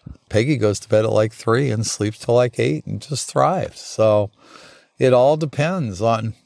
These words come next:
on you. My point is, and this is just simple,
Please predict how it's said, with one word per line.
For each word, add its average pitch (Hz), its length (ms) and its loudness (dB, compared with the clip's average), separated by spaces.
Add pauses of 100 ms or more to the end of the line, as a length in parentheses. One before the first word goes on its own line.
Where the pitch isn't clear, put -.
(100)
on 120 220 0
you. 135 320 0 (500)
My 113 160 2
point 135 400 0
is, 120 460 0 (520)
and 107 140 0
this 110 180 -2
is 139 60 -2
just 127 300 0
simple, 151 640 0